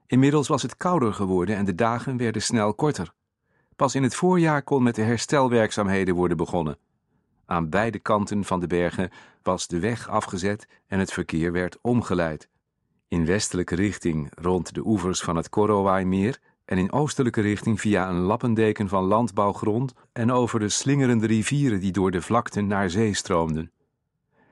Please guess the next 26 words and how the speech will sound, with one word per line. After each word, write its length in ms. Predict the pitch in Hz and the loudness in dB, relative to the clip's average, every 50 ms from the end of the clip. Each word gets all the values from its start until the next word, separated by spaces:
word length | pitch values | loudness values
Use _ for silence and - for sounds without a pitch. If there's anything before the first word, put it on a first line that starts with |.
| _ _ | _ _
Het 140 | - 139 120 | -6 -6 -4
plaatsje 580 | - - 143 135 135 - - - 120 113 - - | 0 0 0 0 0 -2 -2 -2 -2 -2 -2 -6
Thorndike, 840 | _ - - - 135 151 165 160 156 147 147 143 156 165 156 - - | _ -12 -4 0 0 2 2 0 0 0 0 0 0 -2 -4 -8 -8
dat 240 | - 95 85 - - - | -6 -6 -6 -6 -8 -12
vlak 320 | - - 120 143 139 - | -6 -2 -2 -2 -2 -2
ten 200 | - - 92 87 | -4 -2 0 0
noorden 360 | 92 123 147 143 120 113 107 | 0 2 0 0 0 0 -2
van 160 | - - 98 | -2 -2 -4
de 80 | 87 107 | -4 -4
pas 340 | - - 131 131 117 - - | -4 -4 -4 -4 -4 -6 -8
aan 120 | - 92 | -6 -4
de 100 | 85 80 | -4 -4
voet 240 | 73 - 117 131 - | -2 0 -2 -2 -2
van 160 | - 101 95 | -2 -2 -2
de 60 | 90 | -2
Korowai-bergketen 1300 | 90 - 104 101 98 92 87 87 87 87 87 85 82 82 98 101 95 87 - - 92 87 85 80 87 80 | 0 0 2 2 2 2 2 2 2 2 0 -2 -2 -2 0 0 0 -2 -4 -2 -2 -2 -2 -2 -2 -2
lag, 300 | 85 87 95 - - - - - - - _ _ _ _ | -2 -2 -2 -4 -10 -16 -20 -20 -20 -20 _ _ _ _
werd 280 | - 107 117 113 110 - | -2 0 0 0 -2 -2
aan 120 | - 98 | -4 -4
de 120 | 92 92 | -4 -2
ene 200 | - 143 165 131 | -2 -2 -2 -2
kant 380 | 107 - 82 78 87 98 - - | -2 -2 -2 -4 -4 -4 -6 -6
begrensd 600 | - 90 - - 98 90 87 85 - - - - | -8 -8 -4 -2 0 0 0 -2 -4 -6 -8 -6
door 140 | - 90 80 | -4 -2 -2
het 120 | 80 73 - | -2 -2 0
meer 320 | 87 92 101 123 139 123 | 0 2 2 0 0 -2